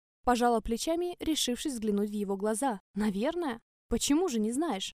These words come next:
Я в своё время помог тебе, ты теперь поможешь мне. Я тебе доверяю, тебе единственной.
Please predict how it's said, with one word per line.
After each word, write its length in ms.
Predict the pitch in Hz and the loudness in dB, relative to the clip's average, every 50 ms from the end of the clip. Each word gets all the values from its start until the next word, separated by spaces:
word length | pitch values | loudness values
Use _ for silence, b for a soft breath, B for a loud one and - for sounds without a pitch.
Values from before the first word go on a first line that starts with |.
| _ | _
Я 220 | - 208 202 214 208 | -4 0 2 2 2
в 60 | - | 2
своё 240 | - 220 214 214 202 | 0 2 2 2 2
время 280 | 208 254 302 320 330 | 2 2 2 2 2
помог 400 | - - 359 359 339 240 196 - | 2 2 0 2 2 0 0 -2
тебе, 320 | - - - 185 185 190 202 - | -6 -8 -6 -6 -6 -8 -6 -4
ты 140 | - 214 220 | -4 -4 -2
теперь 320 | - 302 - 254 214 190 | -2 -2 0 0 -2 0
поможешь 520 | - 220 208 202 196 196 190 208 214 - - | 0 0 0 2 0 0 -2 -2 -4 -4 -2
мне. 300 | 247 262 277 240 185 - - | 0 0 0 -2 -4 -6 -8
Я 260 | 214 180 220 208 208 | -6 -2 0 0 0
тебе 220 | - - 220 240 | 0 -4 -4 -2
доверяю, 500 | 214 226 233 233 247 254 269 277 208 175 - _ | -2 -2 0 0 0 0 0 0 -2 -4 -8 _
тебе 300 | - - 220 185 208 214 | -6 -4 -4 -2 -2 -2
единственной. 760 | 220 220 220 202 226 277 285 - - - 202 185 175 - | -2 -2 -2 0 2 0 0 0 -4 -6 -6 -6 -6 -8